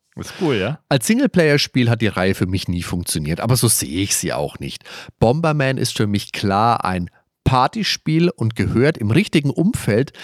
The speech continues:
Speaker 2: zu einem der spaßigsten Erlebnisse, die man mit mehreren Leuten lokal auf einer Couch am besten wirklich überhaupt haben kann. Das ist so simpel und so chaotisch,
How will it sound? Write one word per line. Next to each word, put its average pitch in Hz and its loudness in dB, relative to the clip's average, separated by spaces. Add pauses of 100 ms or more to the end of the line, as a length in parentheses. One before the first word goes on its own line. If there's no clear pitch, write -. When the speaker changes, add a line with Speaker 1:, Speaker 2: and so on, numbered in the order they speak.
(140)
Speaker 2:
zu - -2
einem 127 0
der 92 -2
spaßigsten 139 0
Erlebnisse, 110 -2 (300)
die 117 4
man 113 2
mit - -4
mehreren 127 0 (240)
Leuten 113 0 (100)
lokal 110 0
auf 107 -4
einer 82 -4
Couch 110 -2
am 95 -2
besten 90 -4
wirklich 107 -2
überhaupt 92 -6
haben 80 -4
kann. 73 -8 (480)
Das 123 0
ist 143 2
so 214 4
simpel 120 0 (240)
und 120 0
so 160 0
chaotisch, 104 -2